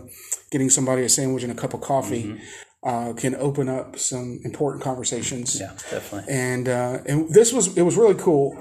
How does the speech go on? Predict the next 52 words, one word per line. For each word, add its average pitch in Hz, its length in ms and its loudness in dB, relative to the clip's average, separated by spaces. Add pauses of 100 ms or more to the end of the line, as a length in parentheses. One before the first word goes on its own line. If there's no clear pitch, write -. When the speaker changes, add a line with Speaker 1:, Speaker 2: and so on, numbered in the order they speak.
Speaker 1:
Um, 135 520 -2 (960)
th-, - 120 -8 (340)
we, 180 440 2
Abigail 170 320 4
and 160 80 4
I 151 80 2
start-, 170 340 2
started - 500 0
the 156 60 -2
conversation. 147 760 0 (220)
Some - 140 -4
things 156 280 4
came 151 220 2
out, 139 240 2
got 147 120 0
her 143 40 0
a 143 40 0
bite 147 200 2
to - 80 -10
eat, 139 160 -4
was - 120 -6
talking 165 240 0
to 147 100 -2
her 139 60 2
a - 20 0
little 135 180 0
bit. 131 220 0 (380)
But 135 120 0
as 180 240 6
we 185 140 6
were 175 160 6
up 196 180 4
buying 160 300 4
the 143 80 -6
food, 196 400 0
as 139 120 -2
we 151 120 0
were 156 100 4
up 156 80 -2
buying 156 200 0
the 139 60 -4
food, 143 460 -2 (400)
another 143 640 2
lady 151 320 2
who 139 160 -2
had 139 140 -2
overheard 151 480 2
the 139 80 -2
conversation, 131 800 -4
an 139 100 -4
older 170 240 0
lady, 127 440 -2